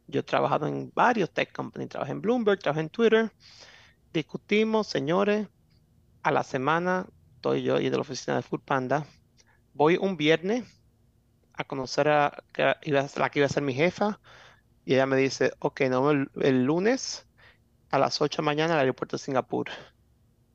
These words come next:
Eh, te voy a comprar un ticket para que vayamos a Kuala Lumpur".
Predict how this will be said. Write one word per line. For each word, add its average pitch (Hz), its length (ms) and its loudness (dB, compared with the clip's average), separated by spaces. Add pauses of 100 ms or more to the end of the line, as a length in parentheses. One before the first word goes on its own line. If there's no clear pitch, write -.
Eh, 117 540 0 (720)
te - 80 0
voy 127 100 6
a - 40 4
comprar 139 240 -2
un - 60 -20
ticket - 260 -4
para - 100 -4
que 120 60 0
vayamos 120 260 0
a - 20 -20
Kuala 123 180 4
Lumpur". 196 460 2